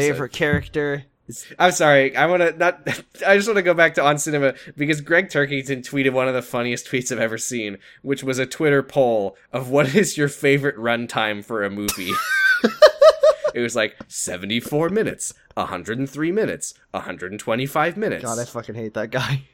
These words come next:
Speaker 1: <laughs> Truly the worst. Favorite character?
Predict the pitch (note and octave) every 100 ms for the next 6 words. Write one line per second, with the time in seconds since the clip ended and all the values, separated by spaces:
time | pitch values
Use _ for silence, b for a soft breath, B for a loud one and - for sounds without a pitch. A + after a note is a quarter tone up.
0 | _ _ - - A3+ G3 D#3+ C3+ A2+ G#2+
1 | G#2 - - _ _ _ - G3 G#3+ G#3
2 | - G3 F#3 - F#3 F3+